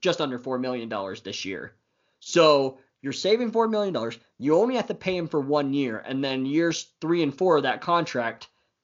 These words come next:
it's the Bears' problem, not yours. Uh, and, oh yeah, Gardner Minshew's making, like,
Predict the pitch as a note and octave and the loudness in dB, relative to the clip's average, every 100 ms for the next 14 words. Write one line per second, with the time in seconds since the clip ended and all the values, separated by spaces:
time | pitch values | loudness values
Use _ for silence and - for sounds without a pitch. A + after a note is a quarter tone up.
0 | _ - B2+ - C3+ C3 D3+ D3+ C3 - | _ -6 -6 -8 -8 -2 2 2 0 -6
1 | E2+ D#2 D2 A#2+ G#2 G#2 F2 - - - | -8 -8 -8 -6 -6 -8 -10 -10 -12 -14
2 | _ _ _ _ - C#3 B2+ A#2+ D3 D3 | _ _ _ _ 0 4 4 2 0 2
3 | C#3 C3+ D3 E3 D3 A2+ A2+ - D3+ D#3 | 0 0 4 6 6 2 -2 0 2 2
4 | D3 C#3+ - C3 C3 B2+ C3+ B2 G#2 - | 0 -2 -4 -6 -4 -4 -4 -4 -6 -8